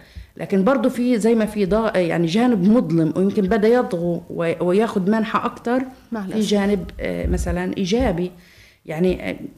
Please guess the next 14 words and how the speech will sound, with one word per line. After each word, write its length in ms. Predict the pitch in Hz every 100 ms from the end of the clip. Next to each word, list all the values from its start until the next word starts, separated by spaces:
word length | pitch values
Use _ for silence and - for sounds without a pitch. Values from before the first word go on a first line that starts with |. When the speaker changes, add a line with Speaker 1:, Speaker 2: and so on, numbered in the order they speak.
| -
Speaker 1:
أنا 120 | 220
واحدة 220 | 233 233 240
من 80 |
الناس 360 | 233 233 233 226
كنت 120 | 220
دايمًا 340 | 214 220 220 202
بدور 440 | 185 208 214 202
على، 440 | 185 208 214 214 -
آه، 320 | 180 170 170 - -
برامج 400 | 160 202 226 202
أحمد 260 | 190 202 185
الشقيري. 600 | - - 180 165 165 160 -
Speaker 2:
آه، 240 | 208 202 190 185 -
الله. 360 | 202 202 202